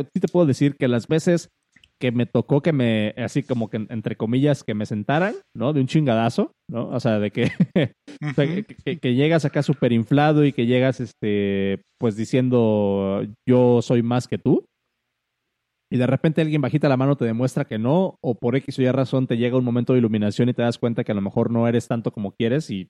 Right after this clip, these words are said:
Speaker 1: o como, como pensabas y está bien. Pero ese, esa, esa, ese momento como de, de encontrarte a ti mismo en esa situación es muy difícil, ¿no? E-, es muy, muy difícil y puede haber de dos formas. Te vas hacia adelante o te vas hacia atrás.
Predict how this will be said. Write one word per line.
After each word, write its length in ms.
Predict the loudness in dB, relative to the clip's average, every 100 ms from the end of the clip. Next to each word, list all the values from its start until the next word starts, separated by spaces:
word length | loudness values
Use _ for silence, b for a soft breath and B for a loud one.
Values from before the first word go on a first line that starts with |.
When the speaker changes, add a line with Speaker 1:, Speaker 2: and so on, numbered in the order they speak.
| _
Speaker 1:
o 140 | -14 -10
como, 240 | -10 -8
como 180 | -10 -10
pensabas 460 | -12 -4 -2 -2
y 40 | -4
está 220 | -6 -4
bien. 380 | -2 -2 -4 -6 _ _ _ _ _ _ _
Pero 160 | 0
ese, 300 | 2 0 0
esa, 220 | 2 2
esa, 520 | 2 0 2 2 2 0
ese 160 | -2 -2
momento 360 | 0 0 0
como 280 | -2 0 0
de, 260 | 0 -2 -6
de 80 | -6
encontrarte 560 | -6 -4 -6 -2 0 0
a 80 | -2
ti 100 | -2
mismo 480 | 0 0 0 0 -4
en 160 | -6
esa 200 | -4 -2
situación 540 | -4 -4 -4 0 0 -2 _ _ _
es 160 | -2 2
muy 140 | 4
difícil, 460 | 4 4 4 2 -4 _ _ -8
¿no? 220 | -6 -2
E-, 140 | -4 -2
es 240 | -6 0
muy, 240 | 2 4
muy 160 | 4 2
difícil 400 | 0 -2 -4 -4
y 60 | 0
puede 180 | 2
haber 160 | 2 2
de 60 | 0
dos 160 | 0
formas. 380 | 0 -2 -4 -12 _ _ _ -4
Te 60 |
vas 160 | -4 -4
hacia 160 | -4
adelante 540 | -4 -2 -2 0 -2 -2 _ _ _
o 80 | -8
te 80 | -2
vas 220 | -2 -2
hacia 140 | -6
atrás. 240 | -10 -10